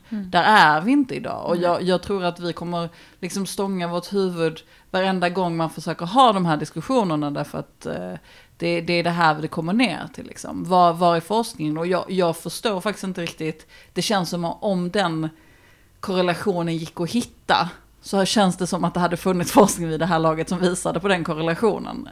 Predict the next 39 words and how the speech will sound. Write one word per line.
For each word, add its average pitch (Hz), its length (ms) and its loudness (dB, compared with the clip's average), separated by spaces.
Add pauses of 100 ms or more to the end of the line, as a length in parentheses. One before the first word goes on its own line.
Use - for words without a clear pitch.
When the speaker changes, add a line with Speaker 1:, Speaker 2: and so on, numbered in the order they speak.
(160)
Speaker 2:
på 180 80 0
ett 165 80 0
tydligt 165 340 -2
sätt. - 380 0 (100)
För 170 180 0
att - 180 -10
det 185 120 -4
är 175 80 -2
ju, 175 100 0
efterfrågan 175 800 0
är 156 140 -2
ju 165 100 -4
stor. - 320 -2 (280)
Speaker 1:
Mm. 196 260 -10 (100)
Speaker 3:
Mm. 170 340 -8
Speaker 1:
Precis. 196 400 -8
Och, 185 380 -2
och 190 340 -2 (260)
Frankrike 202 500 -4
då, 180 80 -2
som 175 180 -8
ett - 60 -12
annat 175 260 -4
exempel, 190 640 -2
där 175 340 -4
är 180 40 -6
ju 185 120 -4
många 180 360 -4
som 160 440 -10 (340)
söker 170 320 -2
asyl 160 220 -2
kommer 202 420 -2
från 156 260 -8
länder 156 600 -6
där 170 100 -10
man 160 420 -6
redan 156 200 -6
pratar 165 300 -6
franska. 175 480 -4